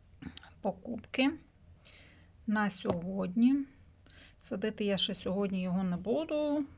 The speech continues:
По-перше, лічуза не приїхала, а по-друге, боюсь, що ще хай трошки погріється.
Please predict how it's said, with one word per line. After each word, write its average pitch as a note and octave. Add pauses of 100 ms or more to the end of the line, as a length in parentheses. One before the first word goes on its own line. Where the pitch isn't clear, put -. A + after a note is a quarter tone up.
(140)
По-перше, -
лічуза C4+
не D4+
приїхала, C#4+
а A#3+ (100)
по-друге, G#3 (720)
боюсь, G#3
що G3 (880)
ще -
хай G3+
трошки -
погріється. G3+